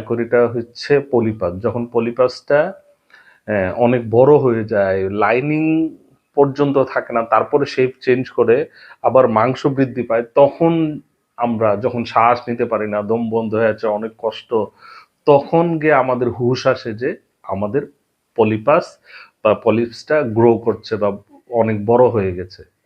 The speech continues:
আগে আমরা খেয়াল করি না, সেজন্য বুঝতে পারি না। যদি আগেই খেয়াল করা যেত, তাহলে এই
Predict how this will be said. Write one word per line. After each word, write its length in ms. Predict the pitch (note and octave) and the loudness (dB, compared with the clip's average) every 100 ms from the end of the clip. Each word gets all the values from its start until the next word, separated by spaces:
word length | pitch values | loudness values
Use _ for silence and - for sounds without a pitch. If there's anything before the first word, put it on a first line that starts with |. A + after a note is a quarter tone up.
| _ - | _ -8
আগে 300 | G#2 A#2 D3+ - | -6 -4 -6 -6
আমরা 260 | A2 G#2+ A2 - | -8 -6 -6 -4
খেয়াল 220 | - B2 A#2+ | 0 0 0
করি 220 | B2+ C#3+ E3 | -4 -6 -8
না, 60 | A3 _ _ - - | -12 _ _ -20 -12
সেজন্য 400 | - B2 A2+ A2+ G#2+ | -4 -2 0 -2 -2
বুঝতে 240 | A2+ - G2 | -4 -6 -4
পারি 160 | G2 F2+ | -4 -4
না। 100 | F2 F2+ G2 | -6 -10 -8
যদি 200 | G#2+ G#2+ G#2 - | -6 -4 -4 -2
আগেই 300 | A2+ A#2+ C3+ C#3 | -2 0 -2 -2
খেয়াল 200 | - B2 A2+ | 0 0 0
করা 160 | A2 A2 | -2 -2
যেত, 240 | A2 A2 D#3 D#3+ | -2 -6 -8 -6
তাহলে 340 | G2+ G2+ A2+ D3 _ _ - - - | -6 -6 -6 -10 _ _ -20 -12 -2
এই 140 | G#2+ | 0